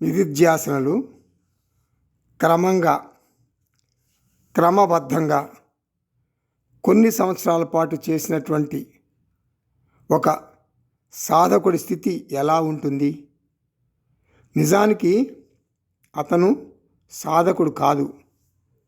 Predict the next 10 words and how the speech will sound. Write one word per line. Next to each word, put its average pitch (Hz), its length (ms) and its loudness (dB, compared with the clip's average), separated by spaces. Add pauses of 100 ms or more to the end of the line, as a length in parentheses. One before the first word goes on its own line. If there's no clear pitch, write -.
(680)
సాధ్యం 175 600 0 (260)
చేరుకున్నాడు. 151 720 -2 (1000)
అంటే 151 260 2 (1200)
ఆత్మజ్ఞాని 156 960 0 (540)
అయ్యాడు, 143 440 0 (1000)
బ్రహ్మజ్ఞాని 151 960 0 (260)
అయ్యాడు, 139 420 0 (1200)
వేదాంతం 180 680 4 (1300)
బాగా 156 460 2
జీర్ణించుకున్నాడు. 151 920 0